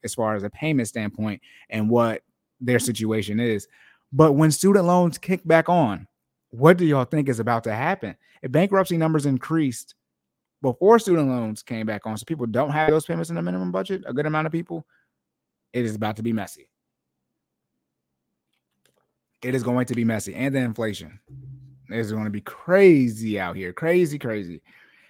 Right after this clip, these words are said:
February twenty twenty-three, or excuse me, January twenty twenty-three,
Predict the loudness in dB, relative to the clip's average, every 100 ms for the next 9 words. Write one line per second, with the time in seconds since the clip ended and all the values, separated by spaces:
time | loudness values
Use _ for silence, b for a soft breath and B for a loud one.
0 | -2 0 4 2 0 -2 -2 -2 -4 -4
1 | -4 -4 -6 -6 -8 -12 _ _ _ _
2 | _ _ -2 2 4 4 2 0 -2 -2
3 | -4 -2 -2